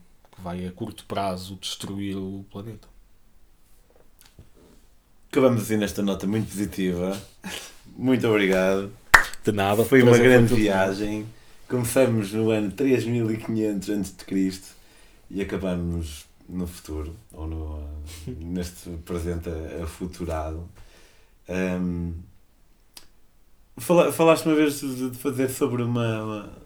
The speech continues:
Speaker 2: uma mulher, que muitas vezes são personagens, no caso, famosos esquecidos da história, acho que era fixe.
Speaker 1: Uhum.
Speaker 2: Ahm, falaste de Napoleão, mas o Napoleão se calhar está um bocado batido,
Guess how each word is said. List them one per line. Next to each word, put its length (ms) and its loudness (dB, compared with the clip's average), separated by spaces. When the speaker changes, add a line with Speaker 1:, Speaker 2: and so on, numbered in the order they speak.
Speaker 2:
uma 180 0
mulher, 380 4
que 60 -10
muitas 200 -4
vezes 240 -4
são 180 -8
personagens, 440 -10
no 80 -10
caso, 280 -8
famosos 400 -8
esquecidos 500 -8
da 80 -6
história, 360 -8
acho 120 -14
que 60 -12
era 100 -10
fixe. 380 -10
Speaker 1:
Uhum. 340 -6
Speaker 2:
Ahm, 480 -8
falaste 380 2
de 80 -4
Napoleão, 580 2
mas 100 -4
o 60 -2
Napoleão 240 -4
se 60 -10
calhar 180 2
está 100 -4
um 60 -4
bocado 220 -2
batido, 360 -2